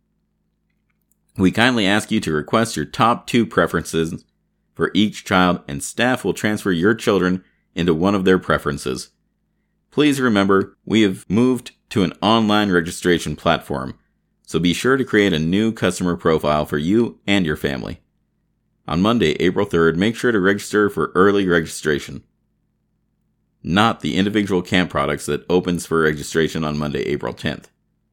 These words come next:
Open registration begins on Monday, April tenth at nine A M. At this time, any remaining inventory will be available for registration on a first-come, first-served basis.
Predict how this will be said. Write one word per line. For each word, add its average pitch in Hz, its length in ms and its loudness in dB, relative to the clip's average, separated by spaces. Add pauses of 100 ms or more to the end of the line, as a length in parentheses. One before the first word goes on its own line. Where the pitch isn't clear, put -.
(340)
Open 131 280 2
registration 98 680 2
begins 82 320 0
on 85 140 0
Monday, 92 300 4
April 85 340 0
tenth 80 260 -4
at - 80 -8
nine 73 260 -4
A 76 140 -4
M. 76 240 -4 (340)
At - 140 -6
this 123 180 2
time, 98 380 -4 (240)
any 120 200 2
remaining 110 400 0
inventory 95 540 2
will 95 240 2
be 110 140 2
available 90 540 2
for 78 180 -2
registration 80 800 -2 (420)
on 90 140 -2
a 73 80 -2
first-come, 107 640 0
first-served 90 640 0
basis. - 500 -6